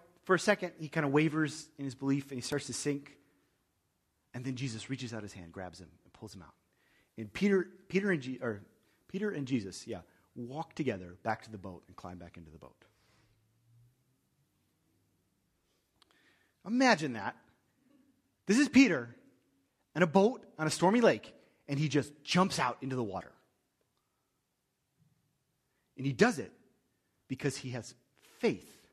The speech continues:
that Jesus, who he sees walking, will, will, will, will keep him safe. Okay, so from this story, we learn that Peter has had experience of trusting in Jesus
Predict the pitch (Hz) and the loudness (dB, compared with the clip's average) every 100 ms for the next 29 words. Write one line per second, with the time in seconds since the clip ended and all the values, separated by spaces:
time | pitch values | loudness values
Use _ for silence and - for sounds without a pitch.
0 | _ _ _ _ _ _ _ 123 107 135 | _ _ _ _ _ _ _ -8 -2 2
1 | 233 131 - 151 170 196 - 196 170 160 | 2 0 -6 -4 -4 -4 -6 -6 -6 -10
2 | - 76 - _ _ _ _ _ _ _ | -10 -16 -20 _ _ _ _ _ _ _
3 | _ _ _ _ _ _ - 120 - 117 | _ _ _ _ _ _ -10 -10 -8 -12
4 | - 120 104 117 127 101 95 87 - _ | -10 -12 -12 -12 -10 -12 -14 -18 -20 _
5 | _ _ _ _ _ _ _ _ _ _ | _ _ _ _ _ _ _ _ _ _
6 | _ _ _ _ _ _ _ _ _ _ | _ _ _ _ _ _ _ _ _ _
7 | - - 247 - 202 - 226 226 262 - | -14 -4 2 6 6 6 4 6 6 6
8 | 202 208 196 175 185 262 254 - _ _ | 6 6 6 6 4 2 -2 -12 _ _
9 | _ - 170 220 269 196 196 - 202 220 | _ 2 4 4 4 4 0 2 0 -2
10 | - - - 240 262 240 147 104 - - | -8 -8 -6 0 4 6 6 0 -10 -12
11 | - _ _ _ _ _ _ _ _ _ | -14 _ _ _ _ _ _ _ _ _
12 | _ _ 156 - - 247 247 - 247 226 | _ _ -12 -4 2 4 2 4 4 4
13 | 196 202 156 95 - | 4 2 0 -4 -10